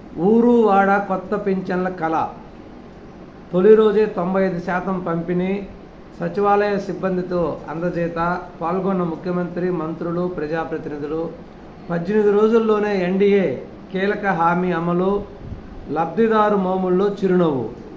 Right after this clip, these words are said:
నిన్న జరిగిన పింఛన్ల పంపిణీ కార్యక్రమంలో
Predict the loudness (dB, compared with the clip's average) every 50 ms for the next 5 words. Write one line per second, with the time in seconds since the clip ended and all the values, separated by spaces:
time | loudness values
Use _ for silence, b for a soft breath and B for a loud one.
0 | -18 -18 -18 -20 -20 -20 -20 -20 -20 -20 -20 -20 -20 -20 -20 -20 -20 -20 -20 -20
1 | -20 -20 -20 -20 -18 -18 -18 -18 -16 -16 -16 -18 -18 -18 -18 -20 -20 -20 -20 -14
2 | -8 -4 -2 0 2 2 2 4 4 4 4 4 4 2 0 -2 -6 -12 -16 -18
3 | -20 -20 -16 -8 -6 -4 0 0 0 0 0 0 -2 -2 -2 -2 -2 -2 -2 0
4 | 0 0 -2 -2 -4 -2 0 0 0 2 2 0 0 -2